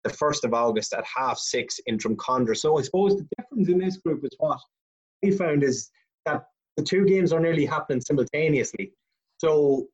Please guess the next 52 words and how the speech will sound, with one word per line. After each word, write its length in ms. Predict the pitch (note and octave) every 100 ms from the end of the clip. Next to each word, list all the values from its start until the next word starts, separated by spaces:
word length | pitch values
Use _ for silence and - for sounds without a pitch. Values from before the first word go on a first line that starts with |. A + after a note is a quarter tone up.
| _ _ _
it, 140 | D#3+ - - - -
unless 340 | E3 F3 G#3+ G3
people 400 | G#3 G3 F#3+ E3
are 140 | D3 D3+
assigned 400 | D3 - E3 E3
to 60 | -
go 220 | D#3 D3+
and 100 | C#3
watch 240 | D3 D3 -
them 180 | D3
instead 260 | B2+ A#2+ D3
of 80 | B2+
coming 240 | D3+ D3
and 80 | C3+
watch 240 | C3+ B2
your 160 | C3+ B2+
own 220 | C3+ C#3
team, 180 | C3 C3
you're 100 | B2+
not 220 | D3 F#3
really 220 | F#3 F3+ E3+
gonna 200 | E3 D3+
get 160 | D#3
the 80 | -
chance 360 | - D3+ C#3+ -
to 240 | C3+ A#2 - - _
see 180 | - E3
your 200 | D#3+ C3+
opponents, 500 | - D#3 D#3+ C3 -
which 140 | C3+
I 40 | C3+
find 300 | C3 D#3+ D#3
is 140 | B2+
interesting. 560 | D3+ D3 D3 B2 - A#2
And 120 | B2
I 120 | B2
don't 140 | B2+ C#3+
know 100 | C3
why 180 | C3+ D3+
it's 160 | D3
panned 240 | - C3+ B2
out 160 | A2+
just 180 | - -
in 60 | -
that 140 | B2 A#2+
group, 160 | A#2 -
but 120 | -
that's 160 | C3 -
the 80 | B2
way 140 | A#2
it 80 | A2+
is. 300 | B2 A2